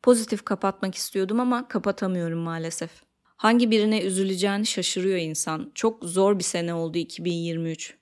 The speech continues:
Ama umalım ki iki bin yirmi dört biraz yüzümüzü güldürsün. Yaşanan bazı şeyler çok büyük felaketler gerçekten.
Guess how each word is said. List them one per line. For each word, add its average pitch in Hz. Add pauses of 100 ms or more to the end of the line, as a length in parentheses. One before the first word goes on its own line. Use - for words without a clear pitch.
(300)
Ama 220
umalım 220
ki 240
iki 208
bin 196
yirmi 185
dört 196
biraz 185
yüzümüzü 170
güldürsün. 156 (340)
Yaşanan 240
bazı 247
şeyler 226
çok 226
büyük 190
felaketler 165
gerçekten. 160